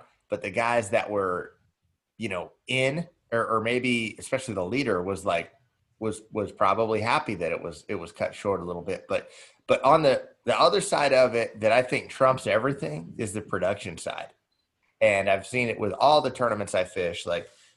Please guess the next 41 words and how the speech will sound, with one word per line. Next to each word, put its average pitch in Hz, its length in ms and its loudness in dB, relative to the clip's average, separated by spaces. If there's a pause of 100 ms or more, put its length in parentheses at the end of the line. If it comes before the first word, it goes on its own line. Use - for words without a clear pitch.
(280)
no 139 120 2
matter 156 260 2
what, 135 420 6 (680)
it's 123 160 0
a 110 60 -4
business. 131 640 0 (340)
It's, 117 180 0
it's 123 280 -2
a 107 60 -4
sporting 170 400 6
event. 170 340 4
It's 117 180 -6
a 95 40 -12
professional 139 500 0
sporting 135 380 -2
event. 135 400 4 (100)
And 92 480 0 (600)
th-, 110 180 -14
you 117 160 -2
need 131 160 -2
to 113 80 -4
keep 135 260 -4
the 110 100 -6
integrity 113 600 -2
of 107 100 0
that 113 320 2 (720)
as 90 400 2
solid 113 300 6
as 90 100 -6
possible. 147 680 0 (340)
But, 139 480 4 (1000)
uh, 110 80 -2 (140)
you've 123 180 0
gotta 139 240 4
look 131 220 4
at 131 100 -2
the 104 80 -2
money 120 300 2
side 95 300 2
of 92 120 -4
things 95 440 -4